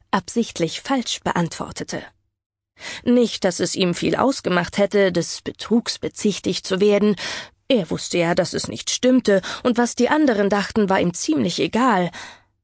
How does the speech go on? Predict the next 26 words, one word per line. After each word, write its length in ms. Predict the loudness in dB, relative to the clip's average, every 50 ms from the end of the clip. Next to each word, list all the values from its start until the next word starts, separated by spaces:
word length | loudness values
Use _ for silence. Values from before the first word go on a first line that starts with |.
| _ _ _ _
Aber 260 | -4 -2 0 0 -2
es 220 | -2 -4 -6 -4 -2
war 180 | 0 0 0
so 300 | 0 -2 -2 -2 0 0
lästig, 840 | 2 0 0 0 -2 -2 -4 -4 -4 -4 -2 -2 -4 -4 -8 -14 -12
vor 180 | -6 -4 -2
seine 300 | 0 0 2 2 2 2
Lehrer 440 | 2 2 2 2 4 4 2 2 0
gezerrt 500 | -2 -4 -8 -8 -4 0 0 0 0 0
zu 180 | -2 -4 -2 2
werden 340 | 2 2 4 4 2 2 0 -2 -4 -8 -8 -2
und 200 | 0 0 2 2
sein 360 | 2 2 2 2 2 2 2
Wissen 320 | 0 0 0 2 0 0 0
vor 240 | 2 0 0 0 2
ihnen 280 | 2 2 2 0 -2 -4
auszubreiten, 1040 | -2 -2 -2 -2 -2 -6 -6 -6 -6 -6 -4 -4 0 0 0 0 2 2 2 2 0 -2 -8 -20 -20 -20 _ _ _ _ -4
bis 180 | -4 -4 -2
sie 140 | -2 -2 -2
sich 400 | 0 0 -2 -4 -4 -6 -14 -16 _ _ 0
endlich 560 | 2 2 2 0 0 -2 -2 -2 -2 -4 -4
von 160 | -2 -2 0
seiner 340 | 0 0 0 0 -2 -4 -4 -2
Unschuld 680 | 0 0 2 2 0 -2 0 0 -2 -2 -4 -8 -6 -6
überzeugt 680 | -4 -4 -4 -6 -6 -4 -4 -2 -4 -4 -6 -8 -8 -8
hatten. 320 | -8 -8 -12 -14 -16 -16